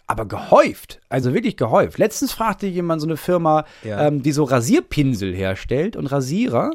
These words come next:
Speaker 2: Ach, das ist ja
Speaker 1: Oh,
Speaker 2: geil.
Speaker 1: und es ist auch nicht irgendeine Firma, es ist ein Familienunternehmen aus Frankreich, die jetzt auch auf den deutschen Markt wollen. Und das sind, und das ist <laughs> kein Spaß, die haben Napoleon. Haben schon, haben die schon ausgestattet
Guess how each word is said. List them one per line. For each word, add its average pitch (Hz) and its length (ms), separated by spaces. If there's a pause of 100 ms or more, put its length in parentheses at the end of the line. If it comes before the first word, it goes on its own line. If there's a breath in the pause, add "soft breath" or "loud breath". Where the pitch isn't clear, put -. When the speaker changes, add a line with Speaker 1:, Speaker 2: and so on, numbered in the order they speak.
(140)
Speaker 2:
Ach, - 100
das 147 140
ist - 60
ja 170 60
Speaker 1:
Oh, 160 220
Speaker 2:
geil. 156 80
Speaker 1:
und 170 260
es 190 220
ist 254 200
auch - 80
nicht 226 200
irgendeine 185 420
Firma, 240 460 (260)
es 151 120
ist 190 60
ein 196 60
Familienunternehmen 185 680
aus 151 120
Frankreich, 196 560
die 160 100
jetzt 156 100
auch 180 140
auf 151 100
den 160 80
deutschen 180 300
Markt 165 300
wollen. 170 320
Und 165 140
das 175 180
sind, 220 240
und 170 60
das 185 140
ist - 140
<laughs> - 100
kein 233 160
Spaß, 254 540 (520 loud breath)
die 170 100
haben 214 180
Napoleon. 196 800 (220)
Haben 165 180
schon, 175 260
haben 170 120
die 180 80
schon 175 140
ausgestattet 330 1080